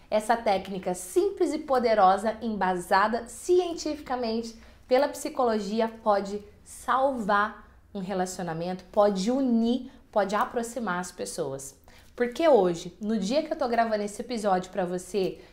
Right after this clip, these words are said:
nós somos em mais de sete bilhões de pessoas no planeta Terra. Praticamente oito bilhões de pessoas completamente diferentes umas das outras.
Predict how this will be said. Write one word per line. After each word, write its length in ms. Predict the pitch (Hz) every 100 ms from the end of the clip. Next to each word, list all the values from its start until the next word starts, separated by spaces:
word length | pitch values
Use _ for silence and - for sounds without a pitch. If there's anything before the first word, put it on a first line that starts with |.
| -
nós 180 | 208 214
somos 380 | 233 220 220 208
em 160 | 277
mais 480 | 285 220 202 202 190
de 160 | 175 214
sete 680 | - - 202 202 - 233 -
bilhões 1040 | 185 175 262 381 - 233 214 226 220 190 180
de 80 |
pessoas 380 | 185 185 196 170
no 80 | 180
planeta 400 | 190 180 170 175
Terra. 340 | 180 156 151 - - - -
Praticamente 760 | 285 403 - 311 311 349 349
oito 260 | 339 339 311
bilhões 680 | 254 320 320 330 349 339
de 60 | 233
pessoas 920 | 233 240 240 233 208 165 156 - - - - -
completamente 720 | 269 262 294 311 330 254 254
diferentes 560 | 240 247 - 208 208 214
umas 220 | 208 196
das 160 | 208 180
outras. 420 | 131 - -